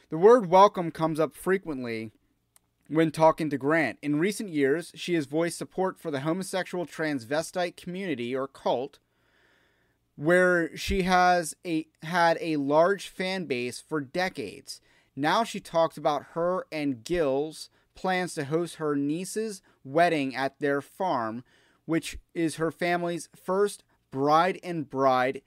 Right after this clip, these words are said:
nuptials." Gil is a country singer and her husband. Grant recalls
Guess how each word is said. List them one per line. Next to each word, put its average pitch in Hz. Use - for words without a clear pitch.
nuptials." 135
Gil 180
is 151
a 147
country 175
singer 165
and 147
her 131
husband. 190
Grant 196
recalls 190